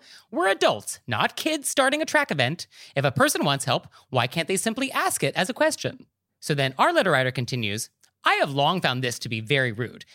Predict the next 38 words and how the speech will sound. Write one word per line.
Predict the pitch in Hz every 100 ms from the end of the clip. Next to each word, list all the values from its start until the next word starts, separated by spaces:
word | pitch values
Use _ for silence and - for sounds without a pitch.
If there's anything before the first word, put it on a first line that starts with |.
| _
and | 139
I | 147
decided | 285 - 127 117
long | 117 190
ago | 330 180 104 139 - -
that | 135
I | 151
wouldn't | 180 233
offer | 139 - 127
any | - 233
advice | 320 147 120 -
or | - 131
comment | 147 135 131
on | 120 113
any | 233 330
posts | - 139 - - - _ -
that | 147
use | 143 170
such | - 135
a | 120
device. | 123 107 98 - - - - -
I | 233
wouldn't | 330 196 139
walk | 120
up | 135
to | 135
someone | 135 135 123
in | 107
the | 101
hardware | 151 302 196
store | 110 151
and | 120 120
say, | 131 117 127 - - _
'Best | 143 123 -
price | 143 135
on | 156 147
grass | 156 165 175
seed?' | 247 262 -